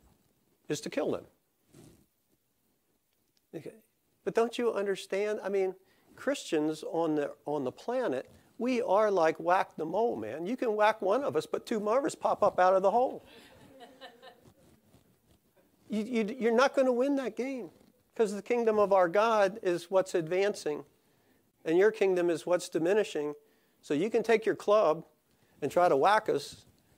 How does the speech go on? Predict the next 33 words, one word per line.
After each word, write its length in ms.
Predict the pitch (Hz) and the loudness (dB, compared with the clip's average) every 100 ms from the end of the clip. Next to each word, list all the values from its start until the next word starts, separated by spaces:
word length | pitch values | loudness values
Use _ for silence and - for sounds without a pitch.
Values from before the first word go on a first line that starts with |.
| - | -4
and 100 | - | 4
you'll 140 | 208 | 4
get 220 | 180 214 | 4 0
some 260 | 226 175 143 | 0 -2 -2
of 140 | 139 | -2
us, 240 | 147 143 - - | -4 -8 -6 -2
but 180 | 147 | -2
for 160 | - 165 | 0 0
every 200 | 185 175 | 2 2
one 240 | 160 180 | 2 2
that 100 | 175 | 0
you 160 | 160 147 | -2 -2
whack, 360 | 160 196 160 - _ _ _ _ _ _ _ _ - | 2 2 0 -6 _ _ _ _ _ _ _ _ -8
two, 160 | 185 | -6
three 200 | 170 185 | 0 2
more 240 | 156 170 160 | 2 2 0
pop 360 | - 151 139 | 2 0 0
up, 320 | 175 156 - _ _ _ _ _ _ _ _ _ _ _ _ _ _ _ _ _ _ _ _ _ _ - | -2 -2 -4 _ _ _ _ _ _ _ _ _ _ _ _ _ _ _ _ _ _ _ _ _ _ -4
which 180 | 151 | 0
is 140 | 175 143 | 0 0
the 140 | 156 | 2
amazing 440 | 151 165 175 165 143 | 4 4 4 0 -4
thing 240 | 185 180 | 0 2
about 320 | 151 139 135 | 4 2 2
the 80 | 143 | 0
gospel. 640 | 151 160 170 - 120 120 - _ _ _ _ | 0 0 -2 -8 -8 -8 -12 _ _ _ _
Why 320 | 135 156 180 | 0 2 4
does 180 | 190 - | 2 -2
somebody 800 | 180 180 165 147 143 135 156 - _ _ _ | -2 0 2 0 0 -4 -8 -14 _ _ _
in 240 | - 147 | -6 -4
a 60 | 135 | -4
place 680 | - - 170 175 175 - | -6 -4 0 0 -2 -6
where 560 | 147 135 135 139 135 131 | -8 -6 -2 -2 -2 -6